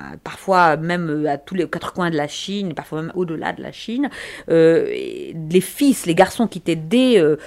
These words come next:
dès l'âge de quatorze, quinze ans pour suivre les traces de leur père. Donc, euh, ces maisons-là, euh, étaient essentiellement pour les femmes et les personnes âgées. Donc, euh, les hommes aimaient à y rentrer une fois qu'ils prenaient leur retraite, selon le fameux précepte de la,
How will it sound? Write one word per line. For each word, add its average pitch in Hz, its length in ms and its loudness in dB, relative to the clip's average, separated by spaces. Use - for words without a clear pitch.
dès 185 80 -4
l'âge 196 220 2
de 170 60 -4
quatorze, 175 360 -6
quinze 175 300 -4
ans 220 180 4
pour - 160 -8
suivre 185 220 -6
les 147 60 -6
traces 160 260 -8
de 139 60 -4
leur 131 120 -10
père. 262 260 2
Donc, 247 320 4
euh, 156 420 2
ces - 280 0
maisons-là, 196 640 2
euh, - 180 0
étaient - 320 -8
essentiellement 208 420 -2
pour 214 140 0
les 190 80 4
femmes 165 420 2
et 147 120 -6
les 147 80 -6
personnes 185 440 -4
âgées. 156 360 2
Donc, 196 340 4
euh, 156 100 -2
les 202 320 0
hommes 233 180 8
aimaient 185 320 0
à 127 80 4
y 156 140 0
rentrer 180 760 -4
une 190 140 -6
fois 208 280 0
qu'ils 190 140 -10
prenaient 165 280 -6
leur 147 240 -2
retraite, 185 480 0
selon 151 240 -6
le 139 100 -4
fameux 160 600 -4
précepte 165 580 -6
de 135 60 -4
la, 135 260 -10